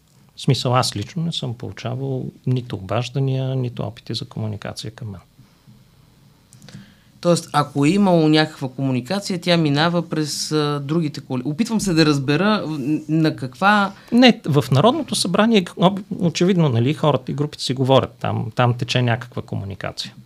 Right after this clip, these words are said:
Speaker 2: Как ви се получи контрола на четири очи? Помните ли, че обявихте с Кирил Петков, че през вас ще минава контрол на четири очи? През
Speaker 1: И
Speaker 2: Тоест, вие двамата ще решавате
Speaker 1: Мисля, че,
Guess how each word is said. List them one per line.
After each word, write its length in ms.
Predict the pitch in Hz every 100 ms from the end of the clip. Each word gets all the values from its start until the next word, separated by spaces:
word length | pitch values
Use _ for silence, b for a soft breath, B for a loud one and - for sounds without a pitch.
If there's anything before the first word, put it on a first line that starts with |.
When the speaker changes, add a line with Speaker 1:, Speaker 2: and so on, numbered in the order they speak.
| _ B B B B B B B B B B B B B B _ _ -
Speaker 2:
Как 220 | 202 240
ви 80 | 277
се 200 | 262 262
получи 380 | 214 180 156 156
контрола 540 | 151 139 160 156 135
на 120 | 123
четири 360 | 120 131 123 120
очи? 380 | 113 - 131 -
Помните 380 | 175 208 202 151
ли, 120 | 135
че 140 | -
обявихте 520 | 131 123 123 147 -
с 240 | 127 117 -
Кирил 280 | 131 120 110
Петков, 520 | 120 113 - 165 170
че 120 | -
през 340 | - 131 117
вас 380 | 120 156 175 -
ще 220 | - -
минава 520 | 139 127 127 156 160 151
контрол 680 | - 123 123 135 156 165 -
на 260 | 135 147 156 -
четири 400 | - 127 120 117
очи? 340 | 107 - 117 110 -
През 420 | 117 117 - - _ _ _ - 143
Speaker 1:
И 40 |
Speaker 2:
Тоест, 260 | 151 127 127
вие 240 | 135 151
двамата 560 | 131 127 147 190 190 185
ще 240 | - -
решавате 760 | 131 - 151 139 127 - 175 185 - b b b b 160
Speaker 1:
Мисля, 360 | 147 147 175
че, 440 | 156 - 165 160